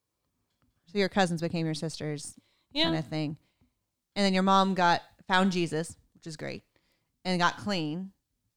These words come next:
Speaker 2: Yeah, she used her prison time to kind of just finish getting clean. She was saying she got clean before she went in, so it wouldn't be as hard with the detoxing and everything.
Speaker 1: Crazy.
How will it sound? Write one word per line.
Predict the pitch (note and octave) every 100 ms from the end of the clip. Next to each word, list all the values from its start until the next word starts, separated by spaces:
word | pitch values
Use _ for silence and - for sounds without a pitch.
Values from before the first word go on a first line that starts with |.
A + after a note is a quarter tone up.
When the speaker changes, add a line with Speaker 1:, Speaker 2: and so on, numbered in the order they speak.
| _ -
Speaker 2:
Yeah, | F#3+
she | F3 - B3 C4
used | A#3+ A3+ A3
her | A3+
prison | G#3 G#3 G3
time | F#3+ F3+ F3+
to | F3+
kind | F#3 E3
of | D#3+
just | D#3+ - -
finish | - F#3 F3
getting | F3 E3+
clean. | E3+ E3+ E3
She | G3
was | G3+
saying | A3+ G3+
she | -
got | G3+ F#3
clean | - G3+ G3
before | F3 G3 F#3
she | A3
went | G#3 G#3
in, | G#3
so | G3+
it | F3+
wouldn't | F3+ E3+
be |
as | D#3+ -
hard | E3 D#3+ E3 E3
with | E3 D#3+
the | D3+
detoxing | E3 F3+ - E3 - F#3 F#3+
and | F#3
everything. | F#3 F#3+ A3 A3 _ _ _
Speaker 1:
Crazy. | - - - - - -